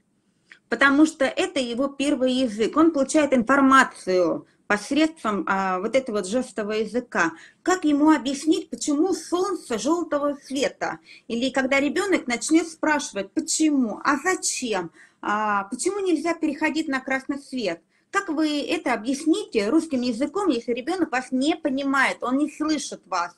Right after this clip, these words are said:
На жестовом языке им, а, можно прекрасно рассказать какую-нибудь сказку или,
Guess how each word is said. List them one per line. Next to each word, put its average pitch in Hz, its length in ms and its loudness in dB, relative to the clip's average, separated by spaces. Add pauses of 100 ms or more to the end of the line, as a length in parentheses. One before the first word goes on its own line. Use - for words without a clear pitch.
(460)
На 240 120 0
жестовом 285 380 0
языке 320 580 -2
им, 220 300 -10
а, 214 300 -4
можно 285 320 0
прекрасно 311 560 -2
рассказать 226 500 -4 (380)
какую-нибудь 311 480 0
сказку 190 960 -6 (320)
или, 226 600 -4